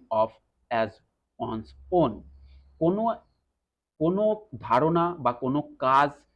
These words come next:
সে অন্যের, যেটা অন্যের কোনো কাজ বা অন্যের কোনো ধারণাকে, অন্যের কোনো, ও, থিওরিকে যদি সে, কেউ একজন নিজের বলে চালিয়ে দেয়, অর্থাৎ যেটাকে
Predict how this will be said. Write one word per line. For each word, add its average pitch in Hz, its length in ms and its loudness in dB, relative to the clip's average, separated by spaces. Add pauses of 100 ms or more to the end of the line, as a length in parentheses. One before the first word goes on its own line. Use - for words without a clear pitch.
(280)
সে - 320 -8 (120)
অন্যের, 147 440 2
যেটা - 380 -10 (320)
অন্যের 185 380 0
কোনো 160 200 -2
কাজ 151 420 -2
বা 123 120 -8
অন্যের 151 400 -2
কোনো 143 300 -4
ধারণাকে, 131 720 -6
অন্যের 135 340 -6
কোনো, 139 220 -6 (600)
ও, 117 320 -2 (140)
থিওরিকে 143 760 2 (400)
যদি 147 400 -2 (140)
সে, 143 280 -8 (280)
কেউ 185 200 6
একজন 127 340 2
নিজের 147 460 0
বলে 196 240 2
চালিয়ে 135 400 -2
দেয়, 123 300 2 (300)
অর্থাৎ 170 500 -6
যেটাকে 131 460 -8